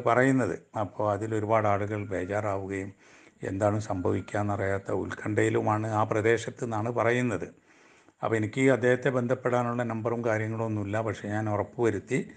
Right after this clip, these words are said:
അദ്ദേഹത്തിൻ്റെ ശബ്ദം എനിക്ക് അയച്ചു തന്നു. അത് ശരിയാണ് എന്ന് മറ്റൊരാളും പറഞ്ഞു, അതിൻ്റെ അടിസ്ഥാനത്തിലാണ് ഞാൻ ഈ പറയുന്നത്. അപ്പോൾ ഈ പറഞ്ഞത് ശരിയാണെങ്കിൽ നമ്മൾ ശ്രദ്ധിക്കേണ്ട ഒരു കാര്യം, ഇസ്ലാം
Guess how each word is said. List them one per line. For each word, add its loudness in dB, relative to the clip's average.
അദ്ദേഹത്തിൻ്റെ 0
ശബ്ദം 0
എനിക്ക് -4
അയച്ചു -2
തന്നു. -2
അത് 0
ശരിയാണ് 2
എന്ന് -2
മറ്റൊരാളും -2
പറഞ്ഞു, -2
അതിൻ്റെ -2
അടിസ്ഥാനത്തിലാണ് -4
ഞാൻ -2
ഈ -4
പറയുന്നത്. 4
അപ്പോൾ 0
ഈ 6
പറഞ്ഞത് 4
ശരിയാണെങ്കിൽ 2
നമ്മൾ -2
ശ്രദ്ധിക്കേണ്ട 0
ഒരു 4
കാര്യം, 0
ഇസ്ലാം 2